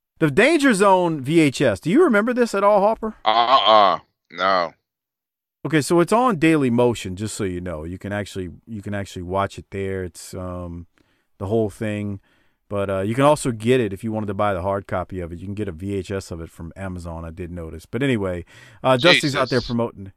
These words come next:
Speaker 1: <laughs> Yeah, it's, it's, you can get your V H S. It's on Amazon. So go pick it up while supplies last, Hopper.
Speaker 2: How come fucking Daily Motion has, has some shit that fucking, that, that, uh, YouTube deletes?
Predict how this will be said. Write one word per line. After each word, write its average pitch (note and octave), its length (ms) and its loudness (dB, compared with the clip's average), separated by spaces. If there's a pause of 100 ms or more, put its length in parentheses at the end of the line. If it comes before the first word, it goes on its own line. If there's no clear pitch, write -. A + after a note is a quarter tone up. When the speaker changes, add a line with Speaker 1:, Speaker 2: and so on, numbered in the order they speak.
(160)
Speaker 1:
<laughs> - 200 -2
Yeah, A#2+ 240 2
it's, G#2 160 -6
it's, C3+ 240 -8
you B2 160 -2
can C3 120 -6
get B2+ 220 -2
your C3 140 0
V A#2 220 -2
H A2+ 180 -4
S. F#2+ 240 -6 (340)
It's G#2+ 160 -8
on A#2+ 160 2
Amazon. G2 540 -4
So A2 160 -4
go C3 160 0
pick B2+ 240 -2
it B2 60 2
up A#2 160 2
while A2+ 160 2
supplies G2+ 480 -2
last, F2+ 260 -6
Hopper. E2+ 320 -10 (320)
Speaker 2:
How E3+ 160 6
come D4+ 200 -4
fucking G3+ 340 -8
Daily C3 320 4
Motion A#2 340 -8
has, A2 340 -4 (440)
has G#2+ 180 0
some G#2+ 140 -12
shit - 320 -2
that F#2+ 140 -2
fucking, F#2+ 520 -6 (240)
that, E2+ 180 -4
that, G2 160 2
uh, G2 80 6
YouTube F#2+ 520 -4
deletes? E2+ 720 -4